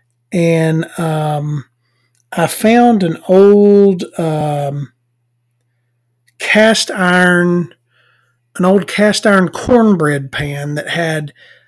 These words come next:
a Martin. It was by Martin Foundry in Florence, Alabama. Does anybody remember this foundry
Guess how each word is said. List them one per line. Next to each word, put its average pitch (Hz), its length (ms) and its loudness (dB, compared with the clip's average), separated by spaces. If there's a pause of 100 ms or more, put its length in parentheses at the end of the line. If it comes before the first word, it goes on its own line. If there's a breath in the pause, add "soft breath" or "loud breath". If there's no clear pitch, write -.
(300 soft breath)
a 156 140 0
Martin. 190 800 2
It 175 160 -2
was 160 140 -4
by 156 200 -2
Martin 196 500 0
Foundry 190 500 2
in 147 140 -4
Florence, 190 480 -2
Alabama. 151 480 -4
Does 147 160 -4
anybody 247 340 2
remember 226 300 0
this 220 140 -4
foundry 214 560 -2